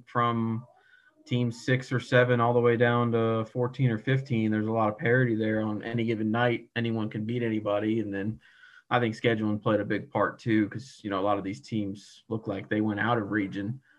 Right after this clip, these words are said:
and, uh, you know, played some upper tier region teams, uh, from, from around the state too. So, you know, those are fun games early for, for those teams to really gauge where they are. And then they kinda,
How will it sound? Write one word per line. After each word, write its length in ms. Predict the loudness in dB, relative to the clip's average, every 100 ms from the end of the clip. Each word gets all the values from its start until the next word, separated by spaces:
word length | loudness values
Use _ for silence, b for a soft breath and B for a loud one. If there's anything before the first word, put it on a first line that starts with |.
| _ _ _
and, 240 | -12 -6
uh, 240 | -4 -4 -6
you 120 | -6
know, 100 | -8
played 340 | -4 0 -2
some 360 | -2 -8 -8 -6
upper 240 | -6 -6 -8
tier 460 | -4 -2 -2 -4 -10 -8
region 340 | -4 -4 -6
teams, 580 | -4 -4 -4 -6 -14 -14
uh, 320 | -10 -8 -8 -10
from, 300 | -8 -8 -8
from 180 | -8 -6
around 240 | -4 -6 -8
the 80 |
state 420 | -8 -4 -2 -4 -4
too. 300 | -2 -2 -6
So, 400 | -4 -4 -4 -10 b b b b b
you 100 | -2
know, 100 | 2
those 180 | 6 6
are 80 | 6
fun 300 | 6 6 6
games 520 | 8 6 4 0 -2
early 420 | 2 4 4 2 0
for, 260 | 0 -2
for 140 | 0 2
those 220 | 4 4
teams 300 | 2 2 4
to 100 | 2
really 220 | 4 2
gauge 340 | 4 4 4 2
where 160 | 0
they 160 | 0 0
are. 500 | 2 4 4 2 -2
And 180 | -4 -2
then 160 | -2 -4
they 100 | -4
kinda, 400 | -2 -2 -2